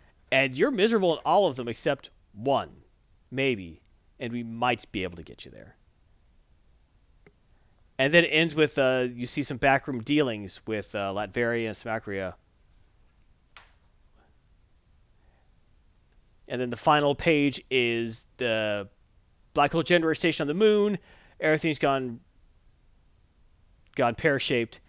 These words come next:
And you see Reed Richards admitting that they might need Doctor Doom's help.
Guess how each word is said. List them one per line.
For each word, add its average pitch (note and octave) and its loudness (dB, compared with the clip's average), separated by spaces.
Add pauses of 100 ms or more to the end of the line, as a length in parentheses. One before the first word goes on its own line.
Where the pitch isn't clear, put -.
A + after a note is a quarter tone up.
(340)
And B2 2
you C3+ -2
see F3+ -2
Reed A#3 2
Richards F#3 4
admitting D#3+ 4
that C3+ 2
they C#3 0
might C3+ 0
need C3 -2
Doctor C3 2
Doom's A#2 -8
help. - -10